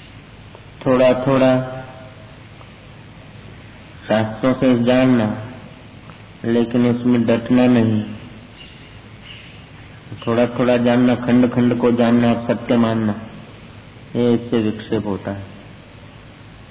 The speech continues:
न जानना ये आवरण है, और उप-, विपरीत जानना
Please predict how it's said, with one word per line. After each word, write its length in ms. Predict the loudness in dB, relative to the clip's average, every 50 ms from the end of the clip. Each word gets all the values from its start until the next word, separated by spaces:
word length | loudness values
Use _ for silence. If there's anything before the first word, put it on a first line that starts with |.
| -20 -20 -20 -20 -20 -20 -20 -20 -20 -20 -20 -20 -20 -20 -20 -20 -20 -20 -20 -20 -20 -20 -20 -20 -20 -16 -10
न 240 | -8 -4 -2 -2 0
जानना 360 | 2 2 2 4 2 2 4
ये 220 | 4 4 4 2 2
आवरण 400 | 2 2 0 0 0 0 0 0
है, 240 | 0 0 0 0 -2 -4 -6 -10 -14 -14 -16 -18 -20 -20 -20 -20 -20 -20 -20 -20 -20 -20 -20 -20 -20 -20 -20 -20 -20 -20 -20 -20 -20 -20 -16 -8 -6
और 640 | -2 0 0 2 2 2 2 0 0 -4 -8 -12 -16 -18 -18 -20 -20 -20 -20 -20 -18 -16 -14 -14 -12 -12 -14 -14 -16 -18 -20 -20 -20 -20 -20 -20 -20 -20 -20 -20 -20 -20 -20 -8 -4 -4
उप-, 320 | -4 -4 -6 -12 -16 -16 -16 -16 -18 -18 -18 -20 -20 -20 -20 -20 -20 -20 -20 -20 -20 -20 -20 -20 -20 -20 -20 -20 -18 -16 -10 -4
विपरीत 460 | -4 -4 -2 -2 0 0 0 0 0
जानना 400 | 0 2 2 4 4 4 4 4